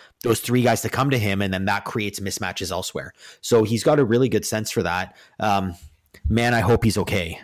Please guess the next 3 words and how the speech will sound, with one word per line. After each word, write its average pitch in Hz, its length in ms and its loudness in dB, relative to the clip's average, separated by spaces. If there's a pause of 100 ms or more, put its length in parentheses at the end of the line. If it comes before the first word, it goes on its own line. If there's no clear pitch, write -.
(160)
'cause, 87 580 -2 (540)
um, 87 600 -2 (460)
we, 110 260 4